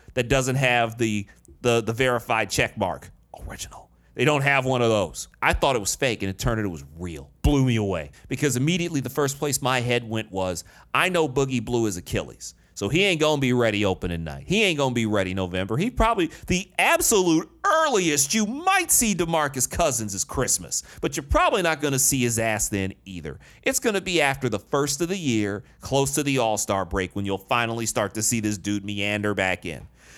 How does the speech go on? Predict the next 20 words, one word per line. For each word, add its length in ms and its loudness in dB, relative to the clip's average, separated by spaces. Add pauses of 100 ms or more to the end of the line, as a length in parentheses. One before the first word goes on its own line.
So 400 2 (120)
that 320 2
sets 260 0
up 140 -2
the 80 -2
scenario 640 2
that 120 0
by 120 -2
the 100 -2
time 300 -2
the 80 0
playoffs 480 0
start 300 0
next 300 -8
year, 140 -8
and 100 -6
Golden 240 0
State 260 0
is 120 0
invariably 720 2